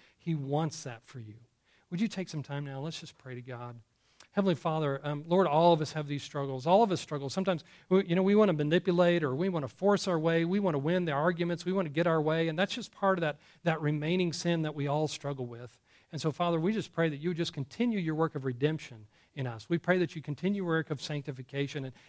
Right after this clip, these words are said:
and just c-, continue to drive out that selfishness in us and replace it with that spirit of love that, that comes from your Holy Spirit. But Father, beyond that, we, uh,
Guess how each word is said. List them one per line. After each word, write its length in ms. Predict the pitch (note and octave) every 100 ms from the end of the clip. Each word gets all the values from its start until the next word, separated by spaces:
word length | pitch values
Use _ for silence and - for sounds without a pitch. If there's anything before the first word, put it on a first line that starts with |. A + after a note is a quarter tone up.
| -
and 80 |
just 180 | F3 G3
c-, 140 | F#3 F3
continue 480 | - E3+ - A3
to 80 | D#3+
drive 540 | C3 C3 D#3 F3 G3 F#3
out 160 | E3
that 180 | D3+ C3+
selfishness 720 | - D3+ D#3+ C#3 - B2+ -
in 60 | C3
us 200 | B2 - - -
and 120 | D3
replace 480 | C#3+ C3+ - G3 -
it 120 | D3+
with 200 | D3+ D3
that 120 | C#3 C#3
spirit 440 | - - F3 D#3
of 100 | B2
love 400 | C3 C#3+ C3 A#2
that, 140 | C3 - _ _
that 140 | C#3+
comes 240 | - D#3+ C#3
from 340 | D3+ C#3 C3+
your 180 | C#3+ C#3
Holy 260 | - C#3+ B2
Spirit. 380 | - B2 A#2 A#2 _ _ _ _ _ _ _ _ - - _ -
But 120 | E3
Father, 240 | G#3+ G#3+
beyond 360 | D3+ D#3+ E3+ E3
that, 140 | C#3+
we, 220 | D#3 E3+
uh, 140 | E3